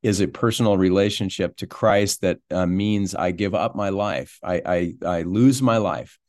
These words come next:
in, in service of other people. And if I'm serious enough about that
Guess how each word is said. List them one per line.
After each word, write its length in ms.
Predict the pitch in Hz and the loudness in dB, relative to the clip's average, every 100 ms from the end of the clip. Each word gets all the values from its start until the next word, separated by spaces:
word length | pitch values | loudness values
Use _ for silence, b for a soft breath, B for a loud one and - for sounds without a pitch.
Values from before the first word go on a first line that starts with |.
| _ _ _ _ | _ _ _ _
in, 480 | 98 95 87 87 87 - | -4 -2 -2 -4 -6 -8
in 220 | 95 87 | -4 -4
service 480 | - 113 110 98 - | -2 0 2 0 -2
of 140 | 85 | -6
other 420 | - 95 90 87 - | -2 0 0 -2 -6
people. 680 | - 117 110 90 87 87 b b b b _ - | -8 -8 -4 -2 0 -2 b b b b _ -6
And 580 | 101 92 95 90 90 - - | 0 2 2 0 -2 -6 -6
if 240 | 104 90 | -4 0
I'm 200 | 107 107 | 2 2
serious 540 | 101 - 127 123 107 120 | 0 -2 0 0 -2 -2
enough 240 | 110 95 | -4 -4
about 380 | 95 95 92 - | -4 -4 -4 -4
that 580 | 110 131 90 101 - | -4 -2 -4 -6 -10